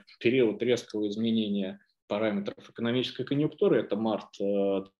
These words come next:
двадцать второго года. Ну вот здесь мы полагаем, что, э, никакого падения доходов, номинальных доходов нет, э, продолжается естественный рост, э, э,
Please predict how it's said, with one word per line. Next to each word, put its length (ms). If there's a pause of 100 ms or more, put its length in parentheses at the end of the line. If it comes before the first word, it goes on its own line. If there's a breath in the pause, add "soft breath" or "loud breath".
двадцать 260
второго 320
года. 340 (260 loud breath)
Ну 80
вот 100
здесь 240
мы 120
полагаем, 440
что, 460 (180)
э, 40 (400)
никакого 540
падения 440
доходов, 480
номинальных 720
доходов 500
нет, 220 (400 soft breath)
э, 340
продолжается 640
естественный 540
рост, 400
э, 340 (320)
э, 60